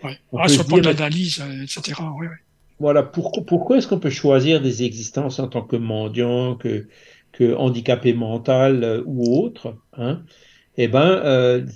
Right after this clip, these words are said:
Speaker 2: c'est les esprits eux-mêmes qui viennent d'expliquer et, et montrer en quoi, euh, le fait d'avoir eu cette existence, euh, les a aidés, euh, à se corriger de, de, de certains défauts lourds qu'ils avaient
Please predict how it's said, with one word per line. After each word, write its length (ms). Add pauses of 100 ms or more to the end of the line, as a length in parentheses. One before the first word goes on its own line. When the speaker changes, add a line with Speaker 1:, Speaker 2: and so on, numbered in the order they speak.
Speaker 2:
c'est 160
les 220
esprits 300
eux-mêmes 280
qui 160
viennent 220
d'expliquer 680
et, 220
et 40
montrer 540
en 140
quoi, 560 (640)
euh, 260
le 140
fait 200
d'avoir 400
eu 100
cette 260
existence, 800 (440)
euh, 240
les 300
a 180
aidés, 600
euh, 640
à 80
se 120
corriger 840
de, 160
de, 240
de 140
certains 400
défauts 420
lourds 400
qu'ils 240
avaient 400